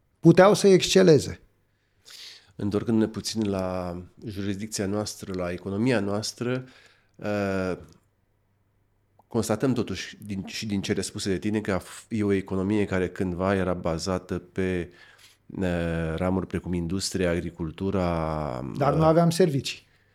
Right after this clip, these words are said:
Speaker 2: Dar nu aveam servicii, și pe, f-, f-, pe o balanță comercială excedentară, actualmente au cre-, am, am, uh, a, s-a,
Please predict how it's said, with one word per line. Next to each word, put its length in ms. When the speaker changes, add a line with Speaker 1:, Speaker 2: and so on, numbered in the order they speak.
Speaker 2:
Dar 100
nu 60
aveam 180
servicii, 880
și 200
pe, 520
f-, 220
f-, 480
pe 80
o 200
balanță 440
comercială 500
excedentară, 1040
actualmente 880
au 140
cre-, 280
am, 240
am, 280
uh, 400
a, 240
s-a, 500